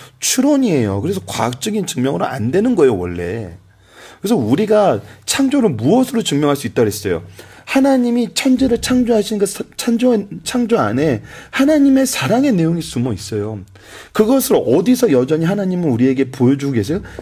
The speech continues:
가정과 교회를 통해서 여전히 보여주고 계세요.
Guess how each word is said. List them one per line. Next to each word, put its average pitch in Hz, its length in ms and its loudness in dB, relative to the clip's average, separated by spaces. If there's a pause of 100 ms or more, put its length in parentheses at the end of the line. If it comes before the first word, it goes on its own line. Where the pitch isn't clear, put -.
가정과 - 680 -2
교회를 269 420 0
통해서 247 260 -2 (140)
여전히 190 460 2
보여주고 120 500 -2
계세요. 90 580 -8